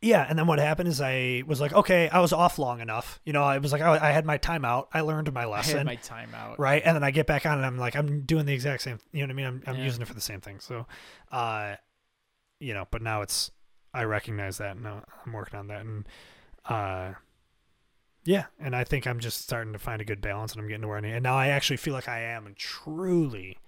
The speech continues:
Speaker 1: working on, I mean, I've always been, I have been working on myself, but,
Speaker 2: Yeah,
Speaker 1: like,
Speaker 2: you have.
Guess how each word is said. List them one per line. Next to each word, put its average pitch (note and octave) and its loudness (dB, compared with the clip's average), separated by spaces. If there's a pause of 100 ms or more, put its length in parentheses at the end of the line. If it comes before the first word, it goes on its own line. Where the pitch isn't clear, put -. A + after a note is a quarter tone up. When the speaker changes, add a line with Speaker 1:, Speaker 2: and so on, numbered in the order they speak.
(220)
Speaker 1:
working G#2+ -12
on, G#2 -12 (720)
I D#3 2
mean, D3+ 2
I've C#3 6
always A2+ 0
been, A#2+ -12
I C3 2
have B2 0
been G2+ -8
working F#2+ -12
on G2 -14
myself, - -14
but, A#2+ -8
Speaker 2:
Yeah, A#3 -2
Speaker 1:
like, D3 2
Speaker 2:
you D#3 2
have. D#3 0